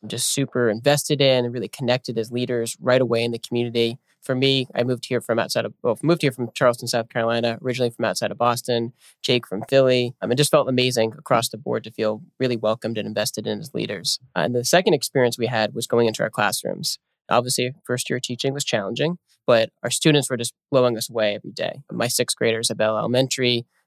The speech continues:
Jake's fifth graders at Tulsa Legacy Charter School. Our students were bright, they were socially minded, they had leadership skills that rivaled adults that we knew. And we just became really struck by this juxtaposition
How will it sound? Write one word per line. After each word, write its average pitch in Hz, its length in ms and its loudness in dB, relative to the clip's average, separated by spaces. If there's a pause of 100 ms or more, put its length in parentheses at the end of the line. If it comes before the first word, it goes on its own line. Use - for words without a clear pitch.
Jake's 127 220 0
fifth 123 200 -2
graders 117 300 -2
at 110 80 -10
Tulsa 120 240 -2
Legacy 110 360 -4
Charter 123 300 0
School. 120 500 2 (280)
Our 123 60 -2
students 131 300 0
were 104 60 -12
bright, 139 480 2
they 107 60 -4
were 117 100 -4
socially 113 400 -2
minded, 120 540 2
they 117 40 -6
had 113 200 -6
leadership 131 400 -4
skills 120 380 0
that - 100 -8
rivaled 113 340 -2
adults 120 320 0
that - 140 -6
we 117 100 -4
knew. 117 400 0 (380)
And 123 100 2
we 117 60 2
just 123 120 -2
became 143 300 0
really 131 220 -2
struck - 340 2
by 113 100 4
this 107 160 -6
juxtaposition 117 960 -2